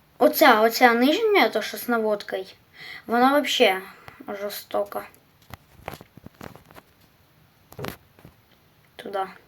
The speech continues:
Б П Л А оцю. Тоже треба берегти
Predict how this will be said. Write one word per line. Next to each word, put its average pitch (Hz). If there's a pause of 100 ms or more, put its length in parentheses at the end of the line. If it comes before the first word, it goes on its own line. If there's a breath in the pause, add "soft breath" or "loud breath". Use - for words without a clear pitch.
(300)
Б 214
П 214
Л 214
А 247
оцю. 202 (4000)
Тоже 269
треба 220
берегти 220